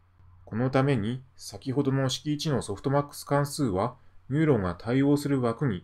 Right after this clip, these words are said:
分類される確率を表現することができます。ソフトマックス関数ですが、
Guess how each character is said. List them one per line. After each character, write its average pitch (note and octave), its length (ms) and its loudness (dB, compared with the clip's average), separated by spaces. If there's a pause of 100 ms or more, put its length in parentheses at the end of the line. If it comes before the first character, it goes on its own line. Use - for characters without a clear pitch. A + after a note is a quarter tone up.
(140)
分 A#2 220 -2
類 D3 160 0
さ D3 100 0
れ D3 140 2
る C#3+ 80 0
確 C3+ 220 -6
率 C#3+ 220 -2
を D#3+ 160 0 (160)
表 C3+ 260 2
現 D#3 60 0
す - 80 -6
る A2+ 60 -4
こ G#2 80 -4
と C#3 100 0
が D3 120 2
で F#2+ 80 -2
き F2+ 100 -8
ま E2+ 120 -2
す。 - 220 -10 (2000)
ソ - 180 -6
フ - 80 -8
ト D3 80 0
マ D#3 120 2
ッ - 20 -4
ク D3 120 -10
ス - 80 -14
関 D#3+ 200 0
数 E3 180 -2
で A#2 140 -2
す - 120 -10
が、 F#2 220 -4